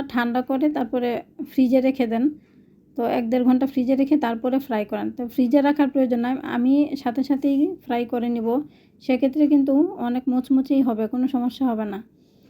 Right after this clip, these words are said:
তো আমি চুলা থেকে নামিয়ে তারপরে ঠান্ডা পানিতে ভালোভাবে ধুয়ে নিয়েছি এবং পানিটাও ঝরায় নিয়েছি।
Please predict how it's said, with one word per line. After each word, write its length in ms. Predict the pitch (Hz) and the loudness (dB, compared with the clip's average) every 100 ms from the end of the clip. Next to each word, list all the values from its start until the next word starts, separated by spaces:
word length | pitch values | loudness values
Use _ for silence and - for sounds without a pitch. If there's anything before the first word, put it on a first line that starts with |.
| _ _ _ - | _ _ _ 0
তো 0 | |
আমি 120 | 277 277 | 2 4
চুলা 240 | 294 285 | 4 4
থেকে 220 | 294 294 294 | 2 4 4
নামিয়ে 400 | 262 262 277 311 | 4 4 2 0
তারপরে 400 | 302 247 254 277 | -2 -4 -2 -4
ঠান্ডা 300 | 277 262 247 | -2 -2 -2
পানিতে 340 | 254 269 269 302 | -2 0 0 0
ভালোভাবে 480 | 240 240 247 262 277 | 0 -2 -2 0 0
ধুয়ে 280 | 220 247 233 | 0 0 2
নিয়েছি 400 | 226 208 - - - _ _ _ _ _ - | 0 -2 -8 -14 -14 _ _ _ _ _ -10
এবং 160 | 240 269 | 0 0
পানিটাও 440 | 269 247 247 247 262 | 2 2 2 2 0
ঝরায় 360 | 233 233 220 220 | 0 0 0 -2
নিয়েছি। 360 | 220 202 - | -4 -8 -12